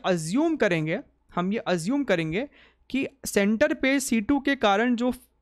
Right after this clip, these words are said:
मैग्नेटिक फील्ड प्रोड्यूस हुआ है, that is mu N two I upon two into R two। अब बात को समझ रहे हैं ना?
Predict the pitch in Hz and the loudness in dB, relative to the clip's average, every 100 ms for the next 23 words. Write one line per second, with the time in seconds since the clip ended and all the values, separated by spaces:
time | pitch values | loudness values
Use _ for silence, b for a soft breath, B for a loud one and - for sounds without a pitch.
0 | - 185 180 196 202 254 - - 233 262 | -4 0 2 0 -2 -6 -10 -2 0 2
1 | 269 214 202 196 233 - 180 180 170 160 | 0 0 0 2 0 0 0 2 2 -2
2 | 165 - _ - 170 175 214 208 180 185 | -6 -16 _ -2 0 2 0 0 -2 2
3 | 214 247 269 262 b b b _ 208 240 | 2 2 -2 -6 b b b _ 0 2
4 | 247 247 294 294 269 - 208 196 170 214 | 0 0 2 2 0 2 2 2 -2 -4
5 | - 185 - 202 208 233 233 - 226 240 | -6 -8 -2 0 2 0 -2 -4 -2 0
6 | 254 190 190 185 220 247 - _ - 165 | 0 -2 -2 -2 -2 -2 -4 _ -2 0
7 | 165 160 160 143 156 - _ _ b b | 0 0 -4 -4 -10 -20 _ _ b b
8 | b b - 156 180 196 220 208 233 226 | b b -6 0 2 2 2 2 2 2
9 | 294 | 0